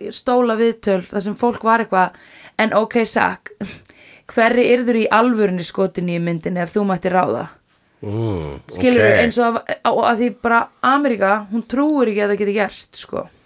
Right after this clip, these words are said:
Speaker 2: Vill ekki að þetta geti
Speaker 1: Hún
Speaker 2: gerst.
Speaker 1: vill ekki að það gerist, að þetta má ekki í þeirra augum. Og Zac Efron sagði alltaf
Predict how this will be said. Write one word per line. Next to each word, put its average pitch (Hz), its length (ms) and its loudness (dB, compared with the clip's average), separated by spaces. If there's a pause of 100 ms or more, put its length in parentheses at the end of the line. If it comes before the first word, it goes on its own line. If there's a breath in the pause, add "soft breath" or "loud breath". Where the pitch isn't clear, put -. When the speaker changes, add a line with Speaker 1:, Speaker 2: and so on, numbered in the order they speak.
(340 soft breath)
Speaker 2:
Vill 131 140 2
ekki 82 340 -6
að 73 60 -6
þetta 73 100 -16
geti 151 180 -12
Speaker 1:
Hún 226 120 -2
Speaker 2:
gerst. 262 140 -4
Speaker 1:
vill 233 80 -2
ekki 208 60 -2
að 196 60 0
það 190 80 -2
gerist, 190 540 -4
að 190 180 -4
þetta 208 140 -4
má 233 160 0 (200)
ekki 196 380 -2
í 196 260 -4 (200)
þeirra 208 260 -2 (100)
augum. 185 320 -4 (680 soft breath)
Og - 80 -8
Zac 320 280 0
Efron 226 520 0
sagði 240 280 2
alltaf - 520 -2